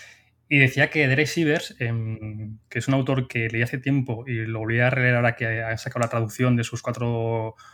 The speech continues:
cuatro libros más, más top, los, los recomiendo, muy, muy chulos. Tiene una metáfora muy chula hablando sobre, sobre el pensamiento crítico, creo que es en el libro de How to Live, Cómo, cómo vivir,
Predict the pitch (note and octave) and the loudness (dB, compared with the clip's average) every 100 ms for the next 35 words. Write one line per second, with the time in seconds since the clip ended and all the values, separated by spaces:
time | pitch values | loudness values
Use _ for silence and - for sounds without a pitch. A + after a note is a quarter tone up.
0 | - _ - B2+ C3 B2 A#2+ A2+ - A2+ | -20 _ 0 0 2 0 0 -4 -6 -6
1 | - A2+ - C#3 - _ _ A2 A2 A#2+ | -6 -10 -6 -8 -8 _ _ -12 -12 -12
2 | A2+ B2 - A2+ C#3 D3 A#2 A2+ A2+ A2+ | -8 -8 -8 -4 -2 0 -2 -4 -6 -8
3 | A2 A2 _ _ _ - C3 C#3+ D3+ F3+ | -12 -18 _ _ _ -2 -2 0 -2 -4
4 | - - - - _ - D#3+ F#3 - E3+ | -12 -20 -20 -20 _ 2 6 6 4 2
5 | D#3 - D#3 E3 C3+ C3 C#3+ C3+ B2 A2+ | 2 0 0 2 2 0 -2 -4 -4 -4
6 | A2 A2 A2+ A#2+ A#2+ A#2+ B2 C3+ B2+ C#3 | -6 -8 -12 -10 -8 -4 0 0 0 0
7 | C#3+ C3 C3 C#3 C3+ B2 B2+ C3+ B2 A#2 | 0 2 2 2 0 2 0 0 -2 -2
8 | A2+ A2 A2+ A2 G#2+ A2 - C3 A#2+ C3 | -2 -4 -6 -6 -10 -14 -8 -6 -2 -2
9 | - A#2 A#2 A#2+ B2+ A#2 A2+ D#3+ | -4 -8 -8 -2 2 2 2 -2